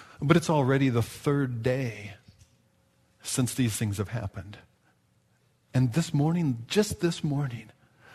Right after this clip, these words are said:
some of the women from among us, they went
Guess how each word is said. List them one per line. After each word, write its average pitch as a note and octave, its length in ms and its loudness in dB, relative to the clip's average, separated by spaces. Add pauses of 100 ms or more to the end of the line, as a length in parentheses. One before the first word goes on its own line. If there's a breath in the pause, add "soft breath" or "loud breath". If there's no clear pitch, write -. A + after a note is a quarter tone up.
(100)
some F3+ 460 0
of F3+ 460 -4 (140)
the C3+ 120 0
women C3+ 520 2
from A#2 240 0
among A2+ 320 0
us, G2 300 -8 (380 loud breath)
they C#3 140 6
went E3+ 340 2